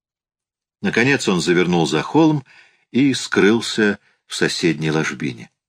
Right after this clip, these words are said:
Тогда только я направился дальше, безмерно довольный, что остался один, без такого попутчика, как сей ученый муж. Денек, что и говорить, выдался неудачный.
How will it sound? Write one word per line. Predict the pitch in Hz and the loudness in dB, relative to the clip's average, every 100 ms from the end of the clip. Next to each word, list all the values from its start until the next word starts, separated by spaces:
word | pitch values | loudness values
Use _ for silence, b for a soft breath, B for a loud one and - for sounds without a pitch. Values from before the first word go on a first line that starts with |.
| _ _ _ _ _ _ _ _ _ _ _ _ _ _ _ _ _ _ _ _ | _ _ _ _ _ _ _ _ _ _ _ _ _ _ _ _ _ _ _ _
Тогда | - 90 113 170 | -2 2 2 4
только | 165 156 151 | 2 4 4
я | 143 | 4
направился | 139 - 151 143 127 117 | 2 2 2 2 0 0
дальше, | 107 160 151 127 | 2 2 2 0
безмерно | 107 85 110 135 127 | 0 2 0 0 2
довольный, | 107 101 151 147 127 | 2 4 4 2 0
что | - 113 | 0 -2
остался | 101 - 131 123 - 120 | -2 0 -2 0 0 0
один, | 113 127 92 b b b b b _ | 2 2 0 b b b b b _
без | 85 87 - | -2 -2 0
такого | 101 - 127 117 | 0 2 2 2
попутчика, | 104 - 139 - - 123 117 | 0 2 0 0 -2 -2 -2
как | - 95 | 0 -2
сей | - - 117 110 | -2 0 0 2
ученый | 107 - 107 95 92 | -2 0 0 0 -2
муж. | 82 71 - - - _ _ _ _ _ _ _ _ _ _ _ _ _ _ _ - | -2 -4 -6 -8 -10 _ _ _ _ _ _ _ _ _ _ _ _ _ _ _ -2
Денек, | 85 110 127 165 165 | 2 4 4 4 2
что | - - 135 | -2 2 2
и | 139 | 4
говорить, | 123 107 101 117 | 2 4 4 2
выдался | - 92 95 95 - 92 | 2 2 2 0 -2 -2
неудачный. | 90 78 73 71 - - 60 55 | 0 0 0 -2 -2 -6 -10 -18